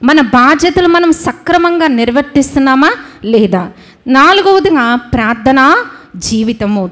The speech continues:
తండ్రితో సహవాసము. ఐదవదిగా దప్పిక, అంటే నశించిపోచున్న ఆత్మలు గూర్చిన భారము ఇతరుల కొరకే కాదు, ముందుగా మన కుటుంబ సభ్యులను మనము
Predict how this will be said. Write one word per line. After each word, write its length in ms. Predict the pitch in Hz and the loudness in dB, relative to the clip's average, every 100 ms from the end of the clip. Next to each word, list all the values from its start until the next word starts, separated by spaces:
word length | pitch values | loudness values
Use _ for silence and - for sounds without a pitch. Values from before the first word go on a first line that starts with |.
| - | 0
తండ్రితో 720 | 302 339 359 294 311 311 403 | 2 4 2 0 2 2 2
సహవాసము. 1040 | 440 - 208 214 202 208 220 208 214 196 185 - - - | -2 -8 -4 -4 -2 -4 -2 -4 -2 -4 -6 -14 -10 -2
ఐదవదిగా 720 | 294 330 381 359 330 285 269 | 0 2 2 2 0 0 -2
దప్పిక, 580 | 220 175 220 - 277 226 - - _ _ _ _ _ _ - | -2 -4 -6 -4 -6 -6 -8 -12 _ _ _ _ _ _ -4
అంటే 300 | 233 285 392 - - - | -2 0 -2 -4 -18 -6
నశించిపోచున్న 1040 | 233 262 - 330 330 269 285 294 294 269 254 | -2 0 2 2 2 -2 0 -2 0 -2 -2
ఆత్మలు 540 | 220 226 262 269 269 262 | -2 -2 -2 0 0 0
గూర్చిన 460 | 196 240 247 254 | 2 0 2 0
భారము 1000 | 220 170 180 202 254 330 269 202 220 277 320 - - | -2 -4 -6 0 2 2 2 0 2 0 -2 -8 -8
ఇతరుల 380 | 247 349 359 392 | -2 0 2 2
కొరకే 360 | 392 370 381 | 0 -2 -2
కాదు, 680 | 381 269 233 240 240 202 214 | -6 -6 -4 -2 -2 -2 -4
ముందుగా 540 | 214 214 269 262 262 | -4 -2 -2 0 0
మన 260 | 240 220 233 | 0 0 0
కుటుంబ 420 | 269 262 254 254 | 0 0 0 0
సభ్యులను 580 | 254 226 196 226 233 226 | 0 -2 -2 -2 -2 -2
మనము 400 | 214 202 226 494 | -2 -2 0 0